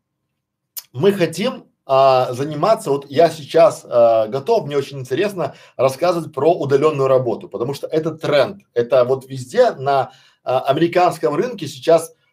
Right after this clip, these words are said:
бум удаленных сотрудников. Многие, это вот не то, что миф того, что, а, к примеру, а, миф того, что мы будем р-, там на Мальдивах сидеть, там на, на песочке работать. Нет.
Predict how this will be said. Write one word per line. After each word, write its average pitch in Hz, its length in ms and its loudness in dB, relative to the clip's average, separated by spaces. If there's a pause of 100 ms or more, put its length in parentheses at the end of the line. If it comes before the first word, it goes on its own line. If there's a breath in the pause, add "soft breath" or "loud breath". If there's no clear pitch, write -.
бум 180 600 -2 (100)
удаленных 160 600 2
сотрудников. 156 680 -8 (180)
Многие, 170 760 0 (200)
это 208 260 -4
вот 220 300 -2
не 180 140 -10
то, 247 160 -6
что 226 180 -6
миф 233 360 -8
того, 190 320 4
что, 175 420 2 (340 loud breath)
а, 147 240 4
к - 100 -14
примеру, 170 540 2 (260 soft breath)
а, 131 640 4
миф 175 300 -4
того, 185 240 2
что 170 160 -6
мы 160 100 -2
будем 160 280 -4
р-, - 200 -8
там 120 520 -4 (440)
на 131 540 0
Мальдивах 147 560 0
сидеть, 180 440 -8
там 139 220 0 (140)
на, 139 180 -6
на 143 140 -10
песочке 147 420 -2
работать. 120 360 -4
Нет. 175 380 2